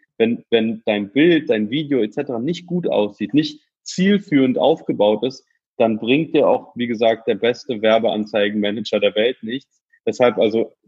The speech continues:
Tipp eins ist, Kreativität sind fünfzig Prozent des Erfolgs. Also wirklich kreativ sein und sich überlegen, "Was mache ich?" Und das passt auch gleich zu Tipp zwei.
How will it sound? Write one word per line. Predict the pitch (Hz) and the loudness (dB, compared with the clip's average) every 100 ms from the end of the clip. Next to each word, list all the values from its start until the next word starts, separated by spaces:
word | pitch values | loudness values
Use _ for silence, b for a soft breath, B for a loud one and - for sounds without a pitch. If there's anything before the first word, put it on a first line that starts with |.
| _ - | _ -2
Tipp | 135 - | -2 0
eins | 110 120 175 180 - - _ _ _ - | 0 2 2 -2 -10 -18 _ _ _ -2
ist, | 135 135 - _ _ _ | -2 -2 -14 _ _ _
Kreativität | - 131 123 127 120 113 - 147 147 - | 0 4 4 2 -4 -4 -2 -2 -2 -12
sind | 110 120 123 | -4 -2 -2
fünfzig | - 117 110 113 - | -4 -6 -6 -16 -8
Prozent | 104 - 95 92 | -6 -4 -6 -6
des | 101 | -4
Erfolgs. | 104 - 95 90 - _ | -4 -2 -2 -2 -8 _
Also | - 101 92 _ _ _ _ - | -8 -8 -10 _ _ _ _ -4
wirklich | 127 147 143 | 0 0 -4
kreativ | - 123 117 151 147 | 0 2 2 -4 -2
sein | 147 143 | -2 -2
und | 120 | -4
sich | 113 - | -6 -2
überlegen, | 113 120 131 135 - _ - | 0 2 0 -2 -10 _ 0
"Was | 113 113 | 0 0
mache | 113 120 175 | -4 -2 -4
ich?" | 175 - - | -4 -16 -8
Und | 117 | -2
das | 123 | -2
passt | - 151 151 | 0 -2 0
auch | 143 | 2
gleich | 139 135 | 2 2
zu | 135 | -4
Tipp | 107 120 - | -2 -4 -4
zwei. | _ 123 131 135 165 175 | _ -2 2 2 0 -4